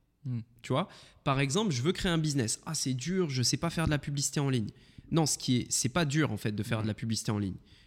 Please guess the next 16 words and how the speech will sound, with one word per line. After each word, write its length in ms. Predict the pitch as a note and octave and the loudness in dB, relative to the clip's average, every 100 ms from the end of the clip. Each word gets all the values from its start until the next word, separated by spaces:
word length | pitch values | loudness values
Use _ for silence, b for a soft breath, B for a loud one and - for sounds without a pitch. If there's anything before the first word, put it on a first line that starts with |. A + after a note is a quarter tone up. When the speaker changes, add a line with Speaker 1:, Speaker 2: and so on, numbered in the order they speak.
| b | b
Speaker 2:
C'est 180 | - | 2
juste 420 | B2+ D3 A3 - - b b _ - | 4 2 0 -4 -16 b b _ 2
lent 440 | B2+ D3 F#3 G3+ - | 6 6 4 -2 -4
à 260 | A#2 A#2 C3+ | -2 0 2
assimiler 560 | D3+ - E3 D#3+ D3+ F#3 | 2 2 2 2 2 2
tous 160 | A#2+ | 0
Speaker 1:
Hmm. 20 | F#3+ | 0
Speaker 2:
les 100 | D#3 | 0
trucs 180 | G3+ | -2
qu'il 100 | - | -2
y 20 | D3+ | -2
a 40 | |
à 20 | |
assimiler, 440 | C3+ - D3 C3+ G#2+ | -2 0 0 0 -2
tu 160 | - | -4
vois. 140 | G#2+ | -8